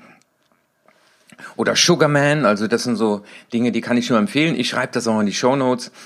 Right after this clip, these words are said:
Aber so richtig, so die exzellenten Filme und vielleicht geht's dir auch so, wenn du mal abends vorm Fernseher sitzt und beschließt, äh, „Lass uns mal einen schönen Film gucken“,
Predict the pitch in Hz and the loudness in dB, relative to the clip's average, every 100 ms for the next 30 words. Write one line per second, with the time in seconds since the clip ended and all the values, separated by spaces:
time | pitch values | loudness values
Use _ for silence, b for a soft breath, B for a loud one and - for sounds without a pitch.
0 | B B _ _ _ _ _ _ _ _ | B B _ _ _ _ _ _ _ _
1 | _ _ _ - 117 127 127 170 - 160 | _ _ _ -10 -2 0 2 0 -2 -4
2 | - 127 120 - _ 147 170 - 156 143 | -2 -2 -4 -8 _ -6 -4 -2 0 -2
3 | - 127 - 165 131 98 101 - - - | -4 -6 -4 -2 0 -2 -2 -6 -12 -6
4 | 123 131 160 - 135 165 - 160 123 123 | -4 -2 -2 0 2 2 0 0 0 0
5 | 117 B B B - 120 156 147 131 117 | -2 B B B -4 0 -2 -2 -6 -4
6 | 123 120 135 135 131 123 120 B B B | 0 -2 0 0 2 0 -4 B B B
7 | B 135 - - 110 117 120 - 127 123 | B -2 -2 -4 -2 0 -2 -2 -2 0
8 | 131 120 - - 120 123 117 - - - | 0 -2 -10 -6 0 2 2 -2 -4 0
9 | 160 160 143 131 120 135 123 120 120 127 | 2 2 2 0 0 0 -2 -2 -2 -4
10 | 123 110 113 123 | -4 -6 -4 -6